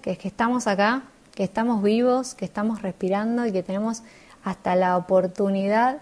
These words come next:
de cuestionarnos estas cosas, ¿no? Entonces, empecemos primero por agradecer y entender que el balance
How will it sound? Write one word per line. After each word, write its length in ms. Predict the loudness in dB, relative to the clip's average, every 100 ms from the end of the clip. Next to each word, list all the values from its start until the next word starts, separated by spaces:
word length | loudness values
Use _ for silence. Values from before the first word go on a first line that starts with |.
| -4
de 140 | -4
cuestionarnos 760 | -2 -4 -4 -4 -2 -2 -4 -8
estas 240 | -10 -12
cosas, 440 | -10 -10 -10 -10
¿no? 280 | -6 -6 -6 -10 -20 -20 -20 -8
Entonces, 920 | -2 2 2 2 2 4 4 2 -6 -6
empecemos 480 | -2 0 2 0 0
primero 460 | -2 0 0 0
por 160 | 2 2
agradecer 800 | 4 4 2 0 0 2 2 -2 -14 _ -20 -20 -4
y 100 | 2
entender 640 | 2 2 2 2 4 2 2
que 100 | 0
el 100 | 2
balance 800 | 2 0 0 0 -2 -2 -2